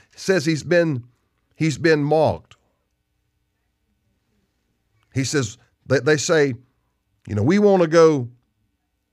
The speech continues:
we wanna go and, and worship this king."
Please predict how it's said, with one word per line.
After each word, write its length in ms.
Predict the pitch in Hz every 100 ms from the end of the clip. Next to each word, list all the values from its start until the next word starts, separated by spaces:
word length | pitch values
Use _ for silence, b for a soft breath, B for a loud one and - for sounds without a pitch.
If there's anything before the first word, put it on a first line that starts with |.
| _ -
we 80 | 151
wanna 240 | 180 170
go 460 | 156 160 160 135 117 _ _ _ _ _ _ _ _ -
and, 340 | 127 123 117 120
and 180 | 117
worship 560 | 131 165 - 160 143 _ _ _ _ _ _ _ _
this 320 | 113 135 -
king." 540 | - 175 160 98 113